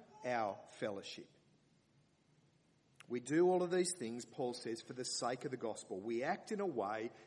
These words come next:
that will be glorifying to God. God has called us to be his people, called us to tell others about his son. That's the main game. That's what we're here for as a,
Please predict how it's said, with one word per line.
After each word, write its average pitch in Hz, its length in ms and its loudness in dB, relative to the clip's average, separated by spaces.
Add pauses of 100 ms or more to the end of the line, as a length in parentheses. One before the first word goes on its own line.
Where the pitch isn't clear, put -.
(120)
that 139 160 -6
will 131 100 -2
be 127 160 0
glorifying 147 1080 4
to 139 160 -6
God. 107 480 0 (1500)
God 139 220 4
has 135 180 0
called 175 460 4
us 170 180 2
to - 100 -6
be 143 220 4
his 143 180 -4
people, 120 360 -4
called 170 340 2
us 165 180 2 (300)
to 147 80 -6
tell 139 320 0
others 135 300 2
about 117 320 -2
his 117 180 -6
son. 110 240 -4
That's - 240 -4
the 285 100 -6
main 170 360 0
game. 180 400 -4 (480)
That's 233 240 2
what 247 160 4
we're 190 160 4
here 202 340 -4
for 104 400 -2 (600)
as 143 160 2
a, 135 80 -2